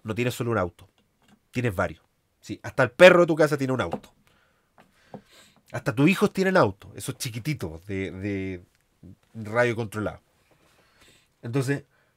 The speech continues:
no podía hacer ese tipo de departamento y poner un edif-, un, un estacionamiento por edificio. Es tonto, porque no está pensado para el nicho.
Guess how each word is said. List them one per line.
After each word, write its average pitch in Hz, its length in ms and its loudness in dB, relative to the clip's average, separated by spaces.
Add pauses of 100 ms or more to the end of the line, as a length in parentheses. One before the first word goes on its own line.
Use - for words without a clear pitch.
no 139 160 -2
podía 117 220 0
hacer 110 160 -4
ese 101 140 -6
tipo 101 160 -2
de 98 60 2
departamento 92 680 -6
y 117 80 -10
poner 98 240 -6
un 110 100 -4
edif-, 95 300 -8
un, 110 220 -10
un 107 160 -6
estacionamiento 92 600 -10
por 87 100 -10
edificio. 98 420 -12
Es 107 180 -10
tonto, 127 460 -8 (440)
porque 113 200 -6
no 131 60 0
está 135 180 0
pensado 127 600 0
para 117 160 2
el 110 260 -2
nicho. 147 380 -4